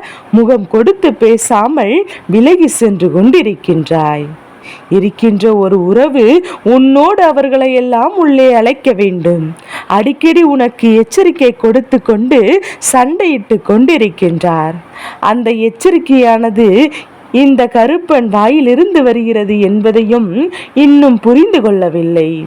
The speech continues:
உனக்கு ஒரு விஷயம் தெரிந்தாலும் அதை தவிர்க்க முடியாத சூழ்நிலையில் இருந்து கொண்டிருக்கின்றாய்.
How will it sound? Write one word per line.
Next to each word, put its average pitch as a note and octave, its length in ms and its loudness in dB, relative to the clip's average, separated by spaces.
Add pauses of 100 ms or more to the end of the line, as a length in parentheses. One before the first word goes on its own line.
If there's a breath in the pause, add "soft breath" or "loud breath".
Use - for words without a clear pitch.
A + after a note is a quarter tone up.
(420 loud breath)
உனக்கு D4 420 0
ஒரு B3+ 200 4
விஷயம் C#4 520 0
தெரிந்தாலும் C4 800 0 (360 loud breath)
அதை F3+ 320 0
தவிர்க்க C4 500 -2
முடியாத B3+ 600 0
சூழ்நிலையில் A#3+ 720 2
இருந்து C4 300 -2
கொண்டிருக்கின்றாய். E3 1120 -4